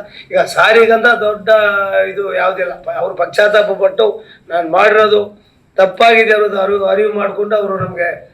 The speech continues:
ಸಾರಿ ಹೇಳಿದ್ದಾರೆ. ಎಂಟೈರ್ ಕರ್ನಾಟಕದ ಜನತೆಗೆ ಸಾರಿ ಹೇಳಿದ್ದಾರೆ. ಅದರಿಂದ ನಾವು ಎಲ್ಲ ಕೆಲವು ಸಂಘ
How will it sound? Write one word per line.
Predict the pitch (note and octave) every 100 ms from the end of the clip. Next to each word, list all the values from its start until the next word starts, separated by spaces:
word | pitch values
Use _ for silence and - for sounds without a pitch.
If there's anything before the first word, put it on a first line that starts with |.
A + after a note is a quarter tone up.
| _
ಸಾರಿ | E3+ G#3 G#3
ಹೇಳಿದ್ದಾರೆ. | G#3 G3 F#3+ G3+ G#3 G#3 E3+
ಎಂಟೈರ್ | F3+ F#3+ G3+ F3
ಕರ್ನಾಟಕದ | E3+ G3+ A3+ A3+ G#3
ಜನತೆಗೆ | G3+ G#3 G3+ G3+ G3
ಸಾರಿ | F#3 F#3
ಹೇಳಿದ್ದಾರೆ. | G3 F#3 F3+ F3+ - - _ _ _ -
ಅದರಿಂದ | F3 G3 G#3+
ನಾವು | G3+ F3 D#3 D#3+ - _ - _ C#3+
ಎಲ್ಲ | D3 F#3+
ಕೆಲವು | F#3+ F#3+ G3
ಸಂಘ | G3 F#3+